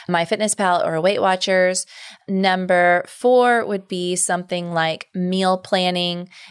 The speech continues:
and have somebody else just say, "Look, this is what you need to eat." And this will make sure that, that you're actually getting results from your workouts. You're not starving your body, things like that. That would be meal planning. And then number five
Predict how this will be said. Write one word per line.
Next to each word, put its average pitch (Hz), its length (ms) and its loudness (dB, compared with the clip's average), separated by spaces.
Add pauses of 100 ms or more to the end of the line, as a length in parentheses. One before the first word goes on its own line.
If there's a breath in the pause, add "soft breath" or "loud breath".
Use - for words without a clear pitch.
and 175 240 -2
have 180 220 -2
somebody 175 320 0
else 175 240 0
just 170 220 -2
say, 160 260 2
"Look, 170 280 2
this 170 160 -4
is 165 140 -8
what 156 160 0
you 156 80 -6
need 156 200 -8
to - 220 -10
eat." 202 320 -4 (360 loud breath)
And 156 600 -4 (100)
this 165 240 0
will 151 560 -2
make 170 300 -2
sure 165 200 -2
that, 151 220 -8
that 151 240 0
you're 147 400 -6
actually - 600 -8
getting 151 180 -4
results 165 380 0
from 165 160 -6
your 160 100 0
workouts. 196 460 0
You're 156 80 -4
not 147 160 -2
starving 170 520 0
your 156 120 -2
body, 160 420 0
things 156 240 -8
like 139 180 -4
that. - 200 -4 (400 loud breath)
That 170 120 -2
would 185 160 -4
be 180 280 -8
meal 165 260 -4
planning. 165 480 -6 (260 loud breath)
And 170 200 2
then 160 160 2
number 156 260 0
five 247 480 0